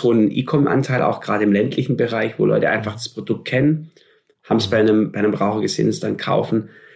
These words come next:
Speaker 1: Deswegen, ja, das, das sind für mich eher, sag ich mal, One-to-One-Berater, als jetzt irgendwie die, die da klingelnd, äh, von Haustür zu Haustür gehen. Deswegen immer mit,
Speaker 2: Mhm.
Speaker 1: mit, mit dem Vorwerk. Ähm, aber das ist wichtig, aber ich glaub, es ist, und auch dieses Modell bin ich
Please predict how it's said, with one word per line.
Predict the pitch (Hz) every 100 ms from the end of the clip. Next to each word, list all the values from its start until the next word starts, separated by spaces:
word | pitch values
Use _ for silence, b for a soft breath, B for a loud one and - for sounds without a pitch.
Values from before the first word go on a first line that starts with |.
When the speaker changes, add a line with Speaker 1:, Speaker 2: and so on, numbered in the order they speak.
| B
Speaker 1:
Deswegen, | 101 98 123 127 123 - _
ja, | 101 113
das, | 151 143
das | 110 120 -
sind | 135 131
für |
mich | 127 127 -
eher, | 123 127
sag | 127
ich | 120 127
mal, | 120 110
One-to-One-Berater, | 110 123 - 107 113 117 127 - 117 98 92 123 - 139 139 B B B
als | 113 107
jetzt | 117 - 113
irgendwie | 104 110 - 104 101
die, | 101 101
die | 110
da | - 104
klingelnd, | - 104 110 107 104
äh, | - 101
von | 101 98
Haustür | 101 98 -
zu | - -
Haustür | - - -
gehen. | - -
Deswegen | - - 113 101
immer | - 104 - B B B
mit, | -
Speaker 2:
Mhm. | 127
Speaker 1:
mit, | 110 -
mit | 104
dem | 104
Vorwerk. | 98 107 104 107 - -
Ähm, | 98 98 101 - -
aber | 123
das | 143
ist | - 135
wichtig, | 170 165 151
aber | 135
ich | 131
glaub, | 139 -
es | 131
ist, | 139 143 b b b b b _
und | 127 143
auch | 139
dieses | 185 185 190
Modell | 165 - 135 180
bin | 160
ich | 151